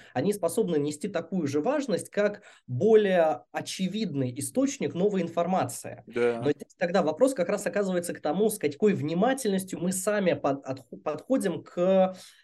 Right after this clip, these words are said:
Speaker 1: э, любому источнику информации. То есть как мы ранжируем, потому что у нас есть источники,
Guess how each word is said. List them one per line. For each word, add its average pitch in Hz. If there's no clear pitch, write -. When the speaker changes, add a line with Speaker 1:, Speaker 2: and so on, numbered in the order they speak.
Speaker 1:
э, 147
любому 170
источнику 131
информации. 117
То 151
есть -
как 214
мы 185
ранжируем, 170
потому 127
что 156
у -
нас 185
есть 165
источники, 147